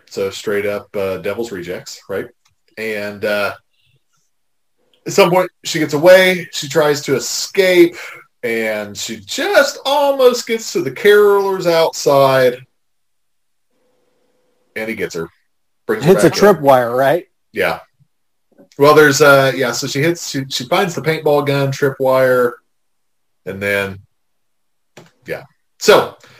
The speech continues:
Speaker 1: uh, then he decides to contact her ex-boyfriend, which is, uh, Dirty Billy the Hesher from Stranger Things, uh, who's actually playing,
Speaker 2: <laughs>
Speaker 1: like, a,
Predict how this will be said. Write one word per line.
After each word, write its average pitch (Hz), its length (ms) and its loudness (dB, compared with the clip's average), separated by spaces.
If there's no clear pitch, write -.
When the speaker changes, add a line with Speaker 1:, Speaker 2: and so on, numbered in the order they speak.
Speaker 1:
uh, 123 320 -2
then 190 320 4
he 262 260 -6
decides 147 500 0
to 117 140 -10
contact 135 720 -8
her 123 140 0
ex-boyfriend, 101 720 -2
which 98 200 -10
is, 92 360 -14
uh, 92 200 0
Dirty 131 280 0
Billy 123 300 2
the 127 100 -4
Hesher 123 400 -8
from - 140 -10
Stranger 113 360 -10
Things, 95 420 -12
uh, 110 280 -4
who's 120 220 -8
actually 131 300 -4
playing, 131 320 2
Speaker 2:
<laughs> - 20 -12
Speaker 1:
like, 113 220 -8
a, 101 320 -4